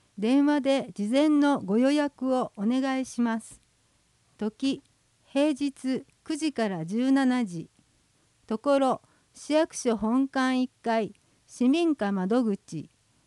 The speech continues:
持ち物、申請書、本人確認書類。問い合わせ、市民課、電話、零七二九二九の八一三八と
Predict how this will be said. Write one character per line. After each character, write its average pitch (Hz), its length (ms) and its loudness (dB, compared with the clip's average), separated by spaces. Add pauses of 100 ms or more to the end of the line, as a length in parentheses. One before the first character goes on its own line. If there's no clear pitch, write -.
(140)
持 220 120 0
ち 294 160 -4
物、 214 440 2 (300)
申 302 380 0
請 277 300 2
書、 240 300 0 (360)
本 349 300 2
人 247 200 4
確 190 300 -4
認 277 280 4
書 254 200 0
類。 185 260 -2 (640)
問 277 240 2
い 294 80 2
合 285 80 2
わ 277 160 0
せ、 254 320 -4 (220)
市 - 200 -2
民 294 280 4
課、 180 300 -4 (380)
電 254 340 2
話、 233 280 -2 (480)
零 294 260 2
七 285 360 2
二 202 300 0 (420)
九 320 280 0
二 320 300 2
九 262 320 -2
の 180 300 -4 (240)
八 302 400 -2
一 247 160 -8
三 247 300 0
八 269 340 -6
と 170 280 -6